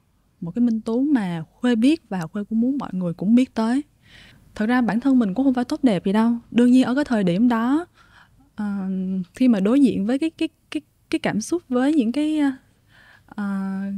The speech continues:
những cái sự việc đó thì đương nhiên mình cũng có sự bực bội đó, cũng khó chịu đó. Nhưng mà nó cũng chỉ dừng ở đó thôi. Có thể nó sẽ kéo dài một khoảng thời gian vài ngày, vài tuần.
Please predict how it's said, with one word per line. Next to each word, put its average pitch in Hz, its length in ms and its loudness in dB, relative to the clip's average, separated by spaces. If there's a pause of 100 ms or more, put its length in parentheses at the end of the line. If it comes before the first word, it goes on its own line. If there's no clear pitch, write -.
(880)
những 220 200 2
cái 370 80 6
sự 208 180 2
việc 208 260 0
đó 247 260 0
thì 285 80 2
đương 254 180 4
nhiên 262 360 6 (420)
mình 220 160 6
cũng 240 240 -2
có 330 140 -2
sự 190 460 -4 (140)
bực 208 160 -2
bội 190 300 2
đó, 349 120 4 (720)
cũng 208 140 2
khó 330 180 0
chịu 190 320 0
đó. 285 180 2 (2500)
Nhưng 262 180 6
mà 214 100 4
nó 208 260 0
cũng 269 160 4
chỉ 226 160 -2
dừng 208 200 0
ở 202 80 -2
đó 220 220 -2
thôi. 262 160 0 (1800)
Có 285 120 2
thể 247 120 2
nó 262 80 4
sẽ 240 120 -2
kéo 269 200 -2
dài 208 280 2
một 175 140 -4
khoảng 220 160 -4
thời 202 180 -2
gian 220 220 0
vài 180 240 -2
ngày, 180 200 -2
vài 170 200 -4
tuần. 165 360 -4